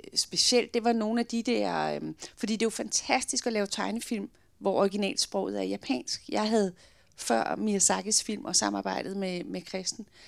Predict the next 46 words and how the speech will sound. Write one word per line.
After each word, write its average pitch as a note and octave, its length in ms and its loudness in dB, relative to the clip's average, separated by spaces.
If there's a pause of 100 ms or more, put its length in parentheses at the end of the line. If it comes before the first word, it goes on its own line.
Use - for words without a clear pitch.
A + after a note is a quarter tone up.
(540)
der G#3+ 60 6
havde B3 200 6
jeg G#3 120 2
kun B3 200 2
prøvet A3+ 280 2
at A#3 60 2
lave, F3 420 0
øh, E3+ 340 -6
de G#3+ 80 -4
her G#3 160 -2
amerikanske C4 580 -6
tegnefilm, G#3+ 580 -6 (420)
hvor A3 140 2
man A3 200 0
jo G#3+ 80 2
forstår, - 680 2
hvad A#3 160 4
de G3+ 140 -4
siger, G#3+ 480 4 (160)
og - 100 -6
tit - 260 2
ved E3+ 160 -2
man E3 140 -2
også, D3+ 180 -2
hvad D#3+ 80 -6
det D3+ 80 -6
er D3+ 60 -8
for E3 140 -8
en E3+ 80 -4
skuespiller, F#3 680 -4 (580)
og F3+ 100 -6
man E3+ 100 4
står - 240 0
og - 80 -4
tænker, E3 280 -2
"Nu E3+ 100 -2
skal F3+ 160 -4
jeg F3 60 -4 (160)
bare F3 120 -2
prøve E3+ 280 0
at F3 80 -2
tale F3 320 -2
som F#3+ 200 0
Michelle D#3 380 -4
Pfeiffer," - 520 -10 (240)
eller D#3 200 -10